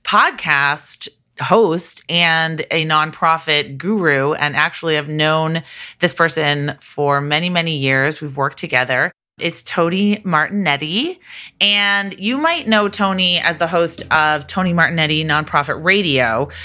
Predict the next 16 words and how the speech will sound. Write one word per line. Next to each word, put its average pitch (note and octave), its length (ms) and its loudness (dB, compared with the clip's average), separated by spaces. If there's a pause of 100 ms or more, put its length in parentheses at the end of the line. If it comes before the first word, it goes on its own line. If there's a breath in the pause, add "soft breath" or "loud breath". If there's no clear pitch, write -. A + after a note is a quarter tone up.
(160 loud breath)
which F3 300 2
he's F3 300 -4
hosted F3 540 0
for D3 800 2
twelve A#3+ 580 2
years. D#3+ 680 0 (300)
He's G#3+ 180 -2
also B3 220 4
the B3 120 2
host A3 280 0
of F#3 80 -4
the F#3 80 0
Planned F#3 400 -6
Giving D#4 300 0
Accelerator. C#3+ 920 0 (400 loud breath)
And G#3 680 0